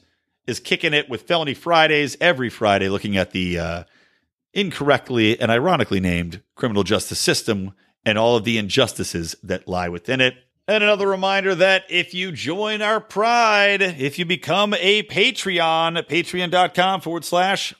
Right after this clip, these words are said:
Lions of Liberty, you can tune in to our live Ask Me Anything, Libertarians in Living Rooms Drinking Liquor show that is only for our Patreon. All right, that's it.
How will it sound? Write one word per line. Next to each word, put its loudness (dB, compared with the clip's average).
Lions -2
of 4
Liberty, 2
you -4
can -6
tune -6
in -6
to -2
our 2
live 2
Ask -2
Me -4
Anything, -2
Libertarians 2
in 2
Living 0
Rooms -2
Drinking -2
Liquor -2
show 2
that 0
is -2
only 0
for -4
our -8
Patreon. -6
All -6
right, 2
that's 0
it. 4